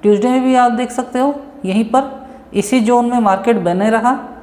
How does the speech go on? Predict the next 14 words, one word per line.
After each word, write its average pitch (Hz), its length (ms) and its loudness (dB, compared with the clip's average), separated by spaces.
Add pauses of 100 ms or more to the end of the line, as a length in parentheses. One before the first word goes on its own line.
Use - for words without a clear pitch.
(220)
ठीक 226 160 -2
है। 302 200 2
उसका 208 260 0
जो 208 420 2 (1040)
फर्स्ट 208 300 0
जोन 208 340 4
है 294 100 0 (140)
ये 180 120 2
इसी 202 440 0
जोन 240 200 4
में 247 80 0
मार्केट 208 380 2
बना 185 320 2
रहा, 233 220 2